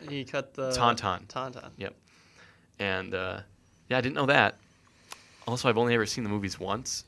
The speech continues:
Speaker 2: on a twenty-two hour bus ride
Speaker 1: <laughs>
Speaker 2: from New Orleans to Coon Rapids, Minnesota, with my, uh, church when we were going down to the National Youth Gathering. We just drank Monsters and watched a-,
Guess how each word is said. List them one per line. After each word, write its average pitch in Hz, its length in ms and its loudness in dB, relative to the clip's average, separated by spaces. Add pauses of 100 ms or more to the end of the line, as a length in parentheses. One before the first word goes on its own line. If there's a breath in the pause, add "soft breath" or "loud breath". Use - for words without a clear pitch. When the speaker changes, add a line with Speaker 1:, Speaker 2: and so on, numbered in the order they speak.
Speaker 2:
on 98 220 -2
a 95 320 -8 (320)
twenty-two 123 540 2
hour 113 200 8
bus 110 320 0
ride 95 320 0
Speaker 1:
<laughs> 131 640 8
Speaker 2:
from 92 440 -2
New 113 140 -2
Orleans 113 500 0
to 98 540 0 (580)
Coon 120 180 -6
Rapids, 107 320 -4
Minnesota, 98 640 -2 (340 soft breath)
with 107 200 -8
my, - 260 -8
uh, - 180 -8
church 143 400 0
when 107 80 -6
we 98 60 -6
were 95 60 -8
going 101 160 -2
down 95 140 -6
to - 20 -8
the 95 80 -8
National 98 320 -8
Youth 110 160 -10
Gathering. 95 380 -8 (240 loud breath)
We 110 80 -2
just 98 240 -4 (400)
drank 110 380 0
Monsters 113 520 0
and 101 140 -4
watched 104 360 0 (100)
a-, - 60 -2